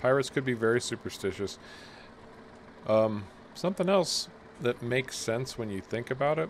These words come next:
but you wouldn't necessarily immediately think about, is that pirates, to a pirate, a map was like gold. It was one of the best treasures they could get their hands on.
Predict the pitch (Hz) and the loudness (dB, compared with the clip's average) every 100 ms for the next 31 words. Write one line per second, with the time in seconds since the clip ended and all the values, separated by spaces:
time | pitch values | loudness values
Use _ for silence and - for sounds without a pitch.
0 | 120 101 95 98 110 117 - 107 - - | -4 -6 -4 -4 -4 -4 -6 -6 -6 -8
1 | - 110 110 101 90 101 107 113 120 123 | -2 0 0 0 -2 -4 -4 -4 -4 -4
2 | 123 135 127 127 131 135 - - - - | -4 -8 -8 -2 -2 -2 -6 -18 -20 -20
3 | - - - - - 98 98 90 95 98 | -20 -20 -20 -20 -8 -2 -2 -4 -4 0
4 | 95 95 95 95 92 - - - 120 123 | 2 2 2 2 0 -6 -14 -4 0 0
5 | 110 - - - - - - - - - | 0 -6 -12 -12 -14 -20 -20 -20 -20 -20
6 | - - - - - - - - - - | -20 -20 -20 -20 -20 -20 -20 -20 -20 -20
7 | - - - - 135 123 - 139 143 139 | -20 -20 -14 -2 0 0 0 0 2 0
8 | - 104 101 110 117 117 104 98 - 98 | -2 -4 -2 2 2 0 -2 -4 -2 -2
9 | 98 87 95 98 90 90 95 98 135 135 | -2 -2 2 2 2 -2 -4 -4 -4 -2
10 | 101 90 101 - - 104 95 90 95 90 | -4 0 0 0 -4 -2 -2 -6 -6 -6
11 | 95 92 - 92 90 95 92 90 92 92 | -4 -6 -4 -6 -6 -6 -6 -6 -6 -6